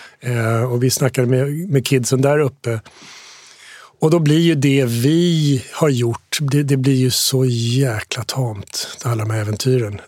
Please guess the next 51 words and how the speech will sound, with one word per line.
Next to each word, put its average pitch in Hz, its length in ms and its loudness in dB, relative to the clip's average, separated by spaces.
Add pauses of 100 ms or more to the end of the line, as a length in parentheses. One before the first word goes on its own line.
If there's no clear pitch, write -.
när 123 80 2
man, 117 220 2 (100)
när 120 100 0
man 113 300 -4
träffar - 460 -2
och 127 180 -4
pratar 113 340 -2
med 110 120 -2
de - 20 -2
här 107 80 -2
ungdomarna, 113 460 0
vad 107 120 -4
de 139 440 2
går 131 220 4
igenom 110 380 -4
dagligen. 151 600 -2 (320)
Och - 180 0
det 180 100 4
kanske 190 340 0
tycks - 340 -4
som 170 160 0
en 165 80 2
någon 160 120 2
slags - 520 -4 (400)
floskel 143 500 0
att 139 160 -2
man 143 120 0
säger 151 260 0
så, 135 300 0
men, 135 260 0
men 147 220 0 (260)
du 170 80 0
vet, 170 80 2
de 180 100 0
här 180 120 2
ungdomarna 160 400 0
kämpar, 151 760 -2
många 170 320 2
av 170 120 0
dem 127 120 -2
kämpade 131 420 -4
varje 165 540 0
dag 165 220 0
med 156 120 0
grejer 147 300 0
och 147 80 0
det 147 80 0
var 147 180 -2
tufft - 360 -2
och 143 60 2
jobbigt. 135 380 0